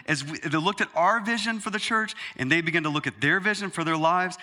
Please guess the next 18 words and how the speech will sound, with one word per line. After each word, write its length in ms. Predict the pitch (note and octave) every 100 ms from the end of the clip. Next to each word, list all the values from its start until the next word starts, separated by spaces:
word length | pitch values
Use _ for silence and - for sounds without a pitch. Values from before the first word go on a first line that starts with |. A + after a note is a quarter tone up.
| - -
"Hey, 80 |
what 160 | F3+ A#3+
are 60 | -
our 200 | D3+ F#3
lives 300 | C#3+ A2+ -
gonna 160 | A2
be 160 | G2+ G#2+
like 240 | G#2 F#2+
in 60 | G2
ten 180 | - G2
years?" 320 | F#2 F2+ B2
I 40 |
would 120 | D#3+
encourage 240 | F#3 F3+ F3
you 80 | D#3
to 80 |
do 160 | B2 C#3+
this. 260 | G#2 E2+